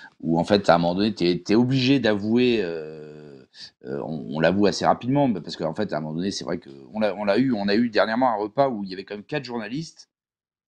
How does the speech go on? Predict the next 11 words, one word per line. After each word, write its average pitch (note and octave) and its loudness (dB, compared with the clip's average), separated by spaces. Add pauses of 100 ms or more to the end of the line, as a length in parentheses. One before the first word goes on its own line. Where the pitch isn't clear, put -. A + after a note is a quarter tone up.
(140)
euh, F2 -2
qui, D#2 -8
qui, C2 -6
qui G2 6
ont F2+ 6
commencé G#2+ 4
par F2 0
dire, « A2+ 0
Bon, G2 0
bah, D2 0 (320)
euh, C2+ -4